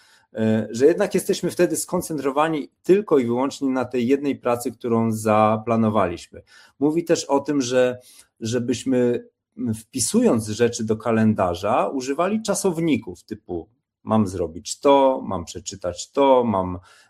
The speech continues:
mam, e, przemyśleć, czy tam mam, e, mam sprawdzić coś i tak dalej. Tyl-,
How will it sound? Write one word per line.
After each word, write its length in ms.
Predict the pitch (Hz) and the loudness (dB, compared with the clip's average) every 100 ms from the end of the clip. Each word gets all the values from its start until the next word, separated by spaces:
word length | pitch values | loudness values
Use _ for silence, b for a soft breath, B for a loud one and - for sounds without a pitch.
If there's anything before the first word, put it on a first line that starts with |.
| _ | _
mam, 340 | 98 95 95 | -2 -2 -2
e, 680 | 95 - 98 95 95 92 92 | -4 -4 -4 -2 -2 -4 -8
przemyśleć, 880 | - 104 107 131 135 131 117 113 - | -6 -2 0 0 0 0 0 0 -10
czy 120 | 107 | -10
tam 200 | - 92 | -4 -4
mam, 380 | 92 92 92 95 | -2 -2 -2 -4
e, 280 | 98 98 95 | -6 -6 -6
mam 260 | 95 90 | -4 -4
sprawdzić 720 | 92 - 131 131 131 127 113 - | -4 2 6 6 6 -4 -8 -8
coś 400 | - 123 117 117 | 0 0 0 -4
i 60 | |
tak 200 | 117 117 | -4 -2
dalej. 320 | 117 107 95 | 2 2 2
Tyl-, 240 | 92 120 | -2 -4